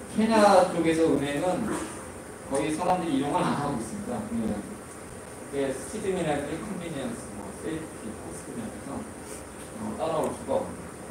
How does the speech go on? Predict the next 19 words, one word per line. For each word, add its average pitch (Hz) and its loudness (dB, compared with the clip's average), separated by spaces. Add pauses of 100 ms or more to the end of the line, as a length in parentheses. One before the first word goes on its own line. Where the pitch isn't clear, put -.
(280)
그래서 - 0 (320)
보면은 147 2 (140)
보통 135 -2 (340)
송금하고 180 2 (600)
이런 127 4 (540)
그, 107 -2 (720)
어, - -8 (480)
수급 208 -6
수취할 - -4
때 117 -2 (320)
많이 101 -4
쓰고 107 -8
그다음에 120 2
요즘 113 -2
쇼핑몰이라든지 107 -6 (640)
많은 113 -2
부분에서 - -6 (420)
쓰고 - -10 (140)
있고. - -10